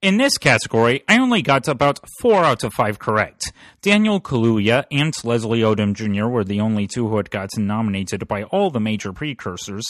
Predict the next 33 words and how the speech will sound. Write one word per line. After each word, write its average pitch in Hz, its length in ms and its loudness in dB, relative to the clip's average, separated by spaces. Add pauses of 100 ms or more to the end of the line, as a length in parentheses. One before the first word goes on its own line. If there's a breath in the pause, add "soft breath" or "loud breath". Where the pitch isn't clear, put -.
so 175 260 -2
they 202 160 -2
were 233 140 0
both 220 320 -2
pretty 196 280 -2
much 113 280 -2
locked. 110 560 -2 (340 soft breath)
Sacha 233 300 -2
Baron 170 240 0
Cohen 151 240 0
may 127 140 2
have 123 160 0
only 127 260 -2
gotten 113 500 -2
in 113 200 -2
everywhere 113 480 -2
but 101 260 -4
bafta, 127 500 0
but 196 220 -2
he 285 160 -4
still 294 320 -4
looked 254 240 -8
pretty 320 280 -6
strong 180 440 -4
for 156 240 -4
a - 20 -2
nomination. 123 800 -2 (220 soft breath)
In 160 140 -2
fact, 220 360 0
I 185 100 2
should 262 340 0
point 113 320 0
out 120 200 2